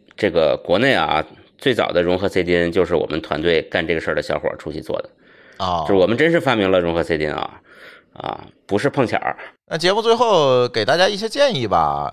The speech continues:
Speaker 2: 这个比如说，就像我们今天开头的这位公众号作者这一类的开发者啊，有一点点小的需求，想找一个C D N厂商，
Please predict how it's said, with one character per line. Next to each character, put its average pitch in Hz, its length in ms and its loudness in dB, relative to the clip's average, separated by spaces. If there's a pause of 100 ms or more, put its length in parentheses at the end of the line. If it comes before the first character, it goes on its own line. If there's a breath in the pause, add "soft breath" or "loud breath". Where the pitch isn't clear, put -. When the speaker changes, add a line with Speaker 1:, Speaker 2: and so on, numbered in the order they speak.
(160)
Speaker 2:
这 117 160 -4
个 98 100 -6
比 95 120 -12
如 104 160 -6
说， 147 360 0 (220)
就 - 100 -14
像 127 200 0
我 95 140 -4
们 92 180 -10
今 123 120 -12
天 127 140 -6
开 143 160 -4
头 110 160 -6
的 120 80 -2
这 120 140 -6
位 110 180 -2
公 120 160 -12
众 127 100 -6
号 117 140 0
作 147 180 -4
者 85 360 -6
这 120 120 -6
一 107 40 -2
类 101 160 -2
的 82 260 -6
开 - 140 -4
发 120 120 2
者 90 120 -4
啊， 113 340 0
有 98 180 -4
一 110 120 -8
点 110 140 -2
点 110 220 -4 (440 soft breath)
小 104 200 -2
的 92 80 -4
需 120 160 -8
求， 104 400 0
想 95 300 -4
找 85 220 0
一 92 80 -6
个 104 100 -2
C 123 140 -8
D 117 100 -6
N 123 100 -6
厂 113 160 -4
商， 156 280 2